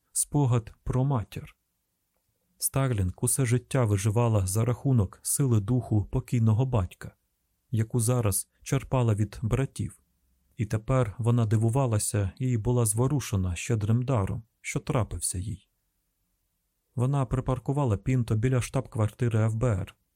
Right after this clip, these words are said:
на розі Десятої вулиці та Пенсильванія-стрит.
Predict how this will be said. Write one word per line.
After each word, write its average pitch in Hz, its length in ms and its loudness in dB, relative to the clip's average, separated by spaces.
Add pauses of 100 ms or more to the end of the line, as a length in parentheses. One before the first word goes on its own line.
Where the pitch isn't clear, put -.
на 127 180 0
розі 110 340 2
Десятої 107 520 0
вулиці 113 480 0
та 113 220 -2
Пенсильванія-стрит. 110 1300 -4